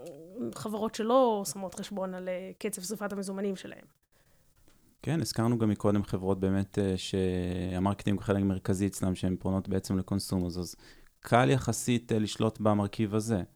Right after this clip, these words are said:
Speaker 2: הרבה פעמים, אה, המרקטינג הוא המר-, הוא ה-, הוצאות השיווק, הם השניות ל-, להוצאות על, אה, משכורת, או אפילו בחברות מסוימות ראשונות.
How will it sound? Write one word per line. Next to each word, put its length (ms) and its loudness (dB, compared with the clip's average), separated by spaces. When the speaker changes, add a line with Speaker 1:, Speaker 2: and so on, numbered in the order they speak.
Speaker 2:
הרבה 120 0
פעמים, 320 4
אה, 380 4
המרקטינג 480 2
הוא 80 2
המר-, 180 0
הוא 220 -2
ה-, 80 -2
הוצאות 360 2
השיווק, 500 0
הם 180 2
השניות 1300 0
ל-, 400 4
להוצאות 460 2
על, 160 2
אה, 100 4
משכורת, 640 2
או 40 -14
אפילו 400 2
בחברות 320 -4
מסוימות 280 -2
ראשונות. 460 0